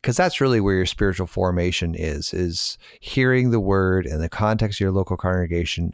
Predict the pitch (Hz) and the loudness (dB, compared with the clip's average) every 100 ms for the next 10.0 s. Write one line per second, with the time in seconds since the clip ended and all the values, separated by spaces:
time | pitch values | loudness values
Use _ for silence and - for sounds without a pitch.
0 | - 98 101 104 - 82 82 80 85 - | -2 0 2 0 0 -2 -2 -2 -2 -6
1 | - - _ 85 - 107 107 107 98 92 | -16 -20 _ -2 0 0 2 0 2 2
2 | 92 - 82 - 82 80 - _ _ _ | 0 0 -2 0 -2 -2 -8 _ _ _
3 | _ _ - 80 78 78 80 - 107 113 | _ _ -8 -4 -2 -4 -6 -2 0 0
4 | - - 156 147 - 95 92 90 87 87 | -4 -2 -2 0 0 2 2 2 2 2
5 | 87 85 - 98 87 90 87 82 - 87 | 2 0 0 0 2 2 2 0 -4 -6
6 | 80 87 82 90 90 98 92 - 95 95 | -4 -4 0 0 2 0 -4 -4 -2 0
7 | 107 95 90 87 85 82 90 - 82 78 | 0 0 2 2 2 2 0 0 0 0
8 | 78 78 - - - - - - - _ | 0 -4 -10 -20 -20 -20 -20 -20 -20 _
9 | - 110 117 123 139 139 123 110 104 - | 0 2 2 4 4 4 4 4 4 0